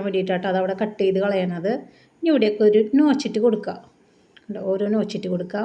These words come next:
ഓരോ ടെക്കിൻ്റെ അവിടെയും. അപ്പോൾ നമുക്കത് അപ്പുറത്ത് മാർക്ക് ചെയ്യാം. പോയിന്റും നിങ്ങൾ അപ്പുറത്ത് കറക്റ്റായിട്ട്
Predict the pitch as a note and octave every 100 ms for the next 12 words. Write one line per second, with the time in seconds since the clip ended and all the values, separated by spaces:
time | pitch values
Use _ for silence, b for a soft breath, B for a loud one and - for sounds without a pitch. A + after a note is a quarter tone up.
0 | B3 G3 F3+ F#3+ - F3 F#3 E3+ G#3+ D4+
1 | - C#4+ C#4+ B3 A#3 A3+ A#3+ B3 A#3 F3+
2 | G3 G3+ F3+ - - F3 F#3 C#4 - b
3 | b b b b - B3 A#3+ A3+ A3+ B3+
4 | C4+ G#3 F#3 G3 F#3+ F#3 A3 F4+ - -
5 | B3 G#3 - - C4 G3+ F#3+